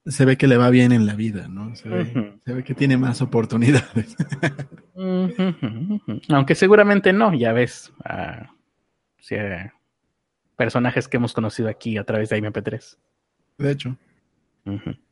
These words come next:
Speaker 1: Eh, tenemos en el chat a D C Fulano, Jesús Alejandro Ramírez Campos, Marlene,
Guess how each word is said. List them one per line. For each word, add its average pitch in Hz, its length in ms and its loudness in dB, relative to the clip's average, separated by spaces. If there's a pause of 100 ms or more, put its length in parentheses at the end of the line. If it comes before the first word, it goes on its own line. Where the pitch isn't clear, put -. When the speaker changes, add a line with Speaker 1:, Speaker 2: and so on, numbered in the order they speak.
(500)
Speaker 1:
Eh, 180 500 4
tenemos 170 460 0
en 147 120 -2
el 143 120 0
chat 175 220 -2
a 143 100 -2
D 143 120 0
C 139 100 -2
Fulano, 147 540 0
Jesús - 380 -6
Alejandro 120 360 -2
Ramírez 131 360 -2
Campos, 156 520 -4
Marlene, 143 520 -4